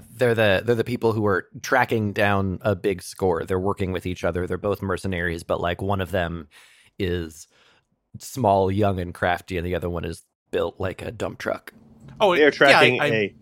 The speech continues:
Speaker 3: bounty hunter named Lullaby.
Speaker 1: Right.
Speaker 2: I know who those two are. I just didn't see them on my stop-in day.
Speaker 3: Yeah, yeah,
Speaker 1: Yeah,
Speaker 3: yeah.
Speaker 1: yeah. They, they show up, uh, the next day.
Speaker 2: Got
Speaker 3: Well,
Speaker 2: it.
Speaker 3: we're also clarifying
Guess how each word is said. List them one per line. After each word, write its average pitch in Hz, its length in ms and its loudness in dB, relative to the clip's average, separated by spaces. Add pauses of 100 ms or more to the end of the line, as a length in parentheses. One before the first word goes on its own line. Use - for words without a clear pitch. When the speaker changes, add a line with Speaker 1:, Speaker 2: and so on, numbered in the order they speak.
(280)
Speaker 3:
bounty 156 400 6
hunter 92 500 -4
named 104 300 2
Lullaby. 95 720 0 (1120)
Speaker 1:
Right. 95 200 -12
Speaker 2:
I 127 140 2
know 185 400 -2
who 185 180 -6
those 143 300 0
two 117 220 -4
are. 113 400 4
I 107 140 0
just 101 360 -8 (300)
didn't 113 260 -2
see 135 300 -2
them 107 200 0
on 95 120 -2
my 87 100 -6
stop-in - 480 -6
day. - 220 -20 (640)
Speaker 3:
Yeah, 117 180 0
yeah, 92 60 -2
Speaker 1:
Yeah, 95 160 0
Speaker 3:
yeah. - 60 -14 (100)
Speaker 1:
yeah. 98 180 -4
They, 120 240 0
they 127 200 -2
show 151 180 2
up, - 180 -4 (300)
uh, 110 180 2
the 107 160 -4
next - 480 -10
day. - 360 -12 (520)
Speaker 2:
Got - 160 4
Speaker 3:
Well, 156 100 8
Speaker 2:
it. 170 40 8
Speaker 3:
we're 180 140 8
also 196 380 6
clarifying 101 920 2